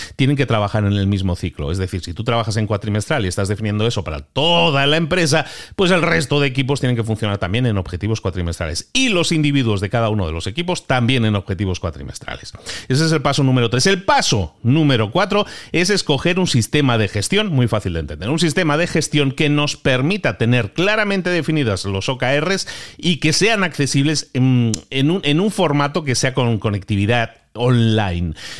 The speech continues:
eh, es decir, basado en la nube. Hoy en día tenemos un montón de herramientas, desde las herramientas gratuitas de Google, pueden ser archivos o pueden ser Excel que nosotros estamos compartiendo directamente a través de nuestro, nuestras cuentas de Google. Pudiera ser eso, o pudieran ser,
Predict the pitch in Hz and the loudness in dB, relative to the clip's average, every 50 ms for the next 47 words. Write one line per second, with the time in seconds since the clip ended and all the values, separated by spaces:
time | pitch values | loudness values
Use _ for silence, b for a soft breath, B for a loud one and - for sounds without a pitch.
0 | B 104 101 123 143 147 - 151 151 143 156 147 - 131 113 110 113 - - 131 | B -2 0 0 0 0 0 0 2 2 2 2 2 2 0 0 0 0 2 2
1 | 131 131 131 127 123 113 110 107 107 110 107 95 80 87 98 143 190 196 185 170 | 2 4 4 4 4 4 4 4 4 4 2 2 2 0 2 2 2 2 0 0
2 | 175 196 180 156 180 214 208 190 226 254 240 233 226 214 196 170 143 143 120 117 | 0 0 0 -2 -2 0 0 0 0 0 0 0 0 0 0 0 0 0 0 2
3 | 117 107 104 107 113 147 160 151 170 151 131 131 123 107 117 107 104 101 123 107 | 0 0 0 0 0 0 0 0 -2 0 0 0 0 0 0 -2 0 -2 -2 -2
4 | 101 107 120 139 143 143 131 123 135 120 101 120 117 123 117 117 113 107 113 107 | 0 0 0 0 0 0 0 0 0 0 0 -2 -2 -2 0 -2 0 0 -2 -2
5 | 101 113 143 156 147 160 175 185 B B B B - 110 123 139 135 165 180 175 | 0 2 2 2 4 2 0 0 B B B B 0 0 2 2 2 0 0 0
6 | 139 110 90 - - - 190 233 185 135 117 107 110 98 131 165 160 - - 139 | 0 -2 -4 -2 0 0 0 2 2 0 0 0 0 0 0 0 0 0 0 0
7 | 139 147 165 - - - 208 185 143 131 123 - 123 117 117 113 117 117 110 131 | 0 -2 -2 -2 -2 -2 0 0 0 -2 -2 -2 -2 -2 0 0 0 0 0 0
8 | 131 135 123 131 - - 131 131 123 - - 135 123 123 110 117 110 107 - - | -2 0 -2 0 0 0 0 0 -2 0 0 0 0 2 2 0 0 0 0 2
9 | 131 131 131 127 117 B B B B B - 110 127 131 131 127 117 - 123 113 | 2 4 4 2 2 B B B B B -2 0 2 2 2 0 0 0 0 0
10 | 120 120 107 117 110 - 104 104 107 107 98 101 107 101 107 110 107 - - 104 | 2 2 0 0 0 0 0 0 0 0 0 0 0 0 2 0 0 0 -2 0
11 | 101 101 101 104 - 110 110 107 113 113 - - 110 110 - - 147 156 135 120 | 0 0 -2 -2 -2 0 2 2 2 2 0 -2 -2 -4 -2 0 0 0 2 2
12 | 131 131 120 120 127 113 117 101 - - 202 202 190 226 254 269 240 202 - 185 | 2 2 2 2 2 0 0 -2 -2 -2 -2 0 0 2 0 0 0 0 0 0
13 | 180 175 151 131 120 107 92 113 110 120 127 120 - 147 139 131 B | 0 0 0 0 0 0 0 0 0 2 0 0 0 0 0 0 B